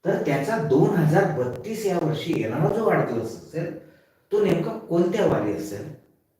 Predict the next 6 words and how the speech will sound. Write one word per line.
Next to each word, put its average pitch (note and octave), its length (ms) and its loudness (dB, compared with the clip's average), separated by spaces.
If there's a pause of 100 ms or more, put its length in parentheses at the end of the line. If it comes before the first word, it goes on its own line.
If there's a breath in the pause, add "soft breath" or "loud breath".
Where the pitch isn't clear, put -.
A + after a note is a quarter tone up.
(160)
सोमवारी C#3 420 4
असेल, D#3 500 0
शुक्रवारी D3 640 2
असेल, D#3+ 380 0
शनिवारी C#3 600 0
असेल E3+ 300 -2